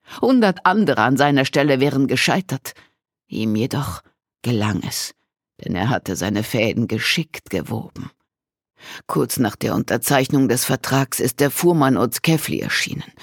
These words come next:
und hat mich beschuldigt, mit ihm Unzucht getrieben zu haben. Er war einer von Robertus Kreaturen, und diese Untat war wohl eine der geringsten, die er im Auftrag des Magisters beging. Mein Vater verwahrte sich natürlich dagegen. Da behauptete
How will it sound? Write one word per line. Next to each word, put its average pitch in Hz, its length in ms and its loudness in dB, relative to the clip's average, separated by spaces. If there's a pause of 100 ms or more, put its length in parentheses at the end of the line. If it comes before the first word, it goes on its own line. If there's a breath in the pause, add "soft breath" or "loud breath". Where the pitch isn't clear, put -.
(340 loud breath)
und - 200 -6
hat - 160 0
mich 151 200 0
beschuldigt, 170 640 2
mit - 160 -2
ihm 127 180 4
Unzucht - 540 0
getrieben - 420 -4
zu - 240 -6
haben. - 220 -8 (600)
Er 147 160 -2
war 131 100 0
einer 135 240 2
von 98 180 -2
Robertus - 560 -4
Kreaturen, 104 720 -6 (520 soft breath)
und - 200 -8
diese 165 260 0
Untat 147 540 0 (340 loud breath)
war 123 160 -4
wohl 131 120 2
eine 143 180 4
der 127 120 2
geringsten, 135 560 2
die 90 80 -2
er 73 60 0
im 98 120 0
Auftrag - 440 -4
des - 160 -4
Magisters 117 500 -4
beging. - 360 -8 (840 loud breath)
Mein 139 120 2
Vater - 340 -4
verwahrte 175 480 0
sich 147 220 0
natürlich 104 520 -2
dagegen. - 500 -6 (760 loud breath)
Da 208 100 2
behauptete 180 640 -2